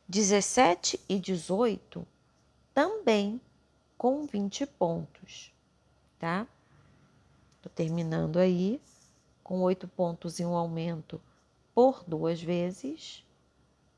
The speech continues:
tá? Vai me dar um total de vinte pontos. E eu vou fazer a minha carreira dezessete e dezoito com vinte pontinhos. Mais duas carreiras aqui, tá?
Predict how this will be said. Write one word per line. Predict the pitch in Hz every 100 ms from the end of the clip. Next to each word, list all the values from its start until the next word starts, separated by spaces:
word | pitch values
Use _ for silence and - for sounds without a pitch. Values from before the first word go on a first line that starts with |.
| _ _ _ _ _ _
tá? | 185 190 285 - _ _ _ _ _ _ _ _ _
Vai | 185 180
me | 180
dar | 175
um |
total | 175 180 180 175
de | 165 170
vinte | 156 202 240 285 -
pontos. | - 170 170 196 - 294 - _ _ _ _ -
E | 247
eu | 277
vou | 269
fazer | - 240 226
a | 220
minha | 208 208
carreira | 208 202 185 180
dezessete | 165 170 202 196 - 208 226 - - - 220
e | 311 339
dezoito | - 247 185 180 185 - - - _ _ _
com | - 294
vinte | 277 202 -
pontinhos. | - 262 277 - - -
Mais | 185 180
duas | 175 180 180
carreiras | - 240 185 185 196
aqui, | - - - _ _ _ _ _ _
tá? | -